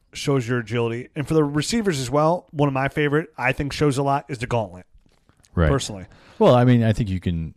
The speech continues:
Speaker 2: you can get a good feel as, as to whether a guy catches the ball cleanly with his hands or if he's a body catcher or, like, a, you know, a double clutcher type of guy where he, where he's just not sure with his hands. That's, that's really what I get on the gauntlet. I know you pull a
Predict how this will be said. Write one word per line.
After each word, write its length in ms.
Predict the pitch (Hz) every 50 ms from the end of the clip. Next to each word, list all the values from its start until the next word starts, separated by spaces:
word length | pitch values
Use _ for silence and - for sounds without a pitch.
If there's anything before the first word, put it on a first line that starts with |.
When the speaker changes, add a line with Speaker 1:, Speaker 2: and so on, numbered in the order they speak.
| _ _ -
Speaker 2:
you 120 | 117 117
can 120 | 127 127
get 120 | 104 101 87
a 60 | 87
good 340 | 78 76 95 92 95 87 80
feel 460 | - - 98 95 92 90 85 82 71 -
as, 480 | 76 82 82 80 76 - - - - _ _ _ _ _ _ _ _ _ _ _ -
as 520 | 65 - 90 95 87 85 80 - - - - - - 90 -
to 120 | - 117 101
whether 260 | 98 92 85 90 85
a 60 | 78
guy 280 | 80 85 82 82 80 78
catches 320 | - - 85 - - 76
the 60 | 76 73
ball 240 | 76 78 76 76 76
cleanly 360 | - - 87 82 80 78 80
with 140 | 76 73 -
his 100 | 73 71
hands 540 | - - 92 87 87 90 95 101 95 87 78
or 80 | 73
if 80 | 73 -
he's 140 | 82 73 78
a 60 | 73
body 380 | - - 82 80 82 85 80
catcher 380 | 73 - 90 80 - - 82 73
or, 120 | 71 71 69 71
like, 180 | - 80 80 78
a, 100 | 78 76 - - - _ _ - 117
you 100 | 104 90
know, 100 | 80 78
a 40 | 80
double 320 | 78 82 87 87 87 82
clutcher 440 | - - 87 87 - - 92 87 80
type 180 | 92 90 80
of 80 | 82 85
guy 320 | 80 85 85 82 85 85 - - - - - - - _
where 200 | - 85 82 80
he, 180 | 82 82 90 95
where 160 | 92 92 90
he's 320 | 90 90 82 90 95 85 82
just 140 | 87 -
not 140 | - 90 82
sure 240 | - - - 113 104 104
with 120 | 104 98
his 140 | 92 104 -
hands. 240 | 101 98 98 95 - - - - - - - -
That's, 260 | 151 170 170 - -
that's 340 | - - 139 147 - - 113
really 220 | 104 117 110 98
what 140 | 92 90 85
I 140 | 87 90 90
get 160 | 82 80 73
on 120 | 71 67
the 80 | 69 69
gauntlet. 380 | 71 73 73 71 71 76 73 71
I 80 | 92
know 120 | 107 120 123
you 220 | 110 101 107 98
pull 260 | - - 95 85 82
a 40 | 80